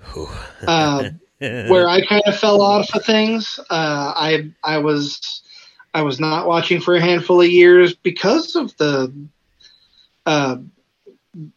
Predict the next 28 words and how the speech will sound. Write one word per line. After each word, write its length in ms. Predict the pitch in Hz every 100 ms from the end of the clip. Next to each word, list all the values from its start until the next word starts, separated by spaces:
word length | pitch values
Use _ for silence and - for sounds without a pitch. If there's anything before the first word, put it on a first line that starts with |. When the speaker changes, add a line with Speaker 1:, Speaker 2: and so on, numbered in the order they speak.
| _ -
Speaker 2:
because 380 | 165 214 262 220
of 80 |
the 80 | 147
pressure 440 | 143 170 147 - 139
from, 760 | - 165 151 143 143 143 156 -
the 140 | 160
peer 260 | 147 185 165
pressure 320 | 175 151 160
from 160 | 139 160
outside. 600 | 147 143 160 139 135 123
Say, 120 | 165
"Hey, 160 | 165 202
why 200 | 175 185
are 80 | 190
you, 140 | 180
why 200 | 175 175
do 60 | 190
you 60 | 208
watch 240 | 202 202
this 140 | 131
stuff? 240 | - 123 135
It's 120 | -
garbage." 540 | 175 180 - - - - _ - _ -
It's 200 | 240 240
not. 360 | 175 160 196 - _ _ _ _ _ _ _ _ _ _ - - - _ 175
And 580 | 175 180 170 170 170 -
if 260 | 165 165 175
you're, 680 | 175 170 165 165 170 175